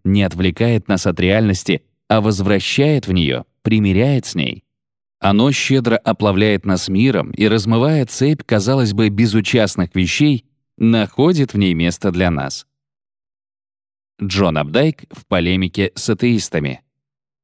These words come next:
Так, по крайней мере, считал американский писатель Джон Апдайк, отыскав тем самым неоспоримый, как ему казалось, козырь в своем споре с французскими экзистенциалистами-агностиками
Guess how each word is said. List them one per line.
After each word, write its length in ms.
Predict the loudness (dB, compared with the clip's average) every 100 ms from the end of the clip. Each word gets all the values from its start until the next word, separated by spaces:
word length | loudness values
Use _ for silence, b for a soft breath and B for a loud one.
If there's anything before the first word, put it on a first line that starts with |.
| _ _ _ _ _ _
Так, 180 | -2 0
по 100 | 0
крайней 280 | 2 2 4
мере, 200 | 2 2
считал 380 | 0 0 0 0
американский 640 | 2 2 2 2 0 -2 -2
писатель 500 | 0 0 2 0 0
Джон 320 | -2 2 2 2
Апдайк, 480 | 0 0 0 -4 -8 -2
отыскав 520 | 0 0 0 -2 0
тем 180 | -2 -2
самым 400 | 0 0 0 0
неоспоримый, 800 | 0 0 0 0 2 2 2 0
как 200 | -2 -2
ему 140 | -2 0
казалось, 520 | 0 2 2 0 -4 _ _ _
козырь 440 | 0 2 2 -2
в 60 | -2
своем 360 | 0 2 2 -2
споре 360 | 0 2 2
с 60 | 0
французскими 800 | 0 0 0 -2 0 0 0 0
экзистенциалистами-агностиками 1800 | 0 0 -2 0 -2 0 0 2 0 0 0 2 2 2 0 -2 0 -2